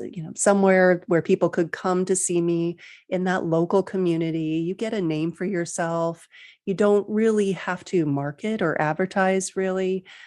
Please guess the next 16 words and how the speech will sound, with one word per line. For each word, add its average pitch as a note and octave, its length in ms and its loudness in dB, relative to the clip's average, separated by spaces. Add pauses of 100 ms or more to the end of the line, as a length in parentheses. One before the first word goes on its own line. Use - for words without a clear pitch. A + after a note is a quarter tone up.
(140)
You E3+ 100 -2
know, D#3 60 0
I E3 100 0
was, D#3+ 420 0 (420)
I, E3 140 -4 (200)
I C3 140 -4
barely E3 400 4
did D#3+ 160 4
any E3+ 200 6
of D#3+ 60 2
that. D#3+ 280 4
Usually F#3 380 4
it D#3 80 2
was D#3+ 260 0
just - 240 -2
to E3 240 -2